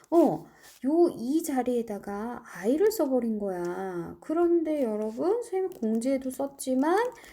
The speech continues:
이 자리에 이가 아니라 아이를 써버리게 되면 전혀 다른 뜻의 단어가 되죠. 무슨 뜻이었어요?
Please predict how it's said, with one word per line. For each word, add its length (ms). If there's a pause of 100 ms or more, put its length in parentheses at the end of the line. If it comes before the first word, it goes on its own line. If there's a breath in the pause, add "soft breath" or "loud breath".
(180 loud breath)
이 120
자리에 540
이가 560
아니라 560
아이를 320
써버리게 680
되면 680 (1500 loud breath)
전혀 460
다른 420
뜻의 260
단어가 500
되죠. 260 (340)
무슨 280
뜻이었어요? 500